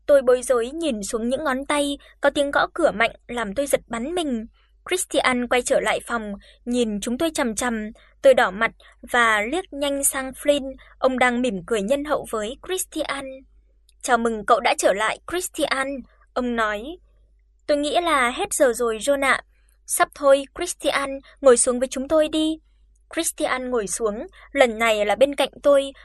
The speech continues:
và đặt bàn tay lên đầu gối tôi vẻ sở hữu. Hành động của anh ấy không qua khỏi mắt bác sĩ Flynn. "Cô còn câu hỏi nào khác không, Anna?"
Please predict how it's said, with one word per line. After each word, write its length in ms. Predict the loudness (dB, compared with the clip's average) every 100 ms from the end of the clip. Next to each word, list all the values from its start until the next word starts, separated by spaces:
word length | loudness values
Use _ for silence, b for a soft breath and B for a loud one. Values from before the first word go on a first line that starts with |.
| 0
và 100 | 2
đặt 120 | 2 0
bàn 200 | -4 -4
tay 220 | -4 0
lên 200 | 2 2
đầu 180 | 2 0
gối 180 | -4 -4 0
tôi 260 | 0 2
vẻ 160 | 0 0
sở 240 | 0 -2 -2
hữu. 300 | -6 -6 -6 b b b
Hành 200 | -6 2
động 140 | 2 2
của 100 | 0
anh 160 | 0 0
ấy 280 | -2 -4 -6
không 200 | -4 0
qua 160 | 2 2
khỏi 260 | 0 0
mắt 180 | 0 -2 -2
bác 160 | -2
sĩ 160 | -2 -4 -4
Flynn. 380 | 0 0 0 -8 -16 _ _ _ _ _ _ _ _ _ _ _ _ _
"Cô 220 | 6 6
còn 200 | 6 2
câu 140 | 4 2
hỏi 200 | 2 0
nào 200 | 0 2
khác 180 | 2 0
không, 180 | -2 -2
Anna?" 440 | -2 -2 -2 -4